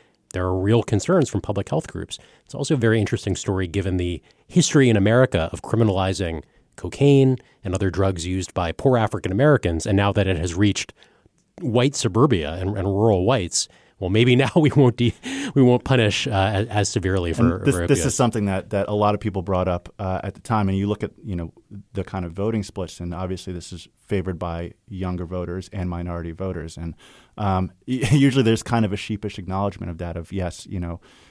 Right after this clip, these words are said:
Speaker 2: this is obviously a different, uh, attitude that we're taking, but at least
Speaker 1: No,
Speaker 2: it's a
Speaker 1: I'm,
Speaker 2: better
Speaker 1: I'm,
Speaker 2: one,
Speaker 1: I'm
Speaker 2: you know?
Speaker 1: surprised that people have that much self-awareness.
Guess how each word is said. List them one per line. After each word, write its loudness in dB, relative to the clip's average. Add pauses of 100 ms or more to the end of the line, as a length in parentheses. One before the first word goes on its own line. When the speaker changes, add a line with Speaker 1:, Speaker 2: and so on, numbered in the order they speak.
(140)
Speaker 2:
this -2
is -2
obviously -2
a -4
different, -10 (180)
uh, -8 (540)
attitude -2
that -8
we're -8
taking, -10
but 2
at 4
least 4
Speaker 1:
No, 4
Speaker 2:
it's 2
a 4
Speaker 1:
I'm, 4
Speaker 2:
better 6
Speaker 1:
I'm, 4
Speaker 2:
one, -4
Speaker 1:
I'm 2
Speaker 2:
you 6
know? 2
Speaker 1:
surprised 2
that 0
people 0
have 0
that -2
much -2
self-awareness. -2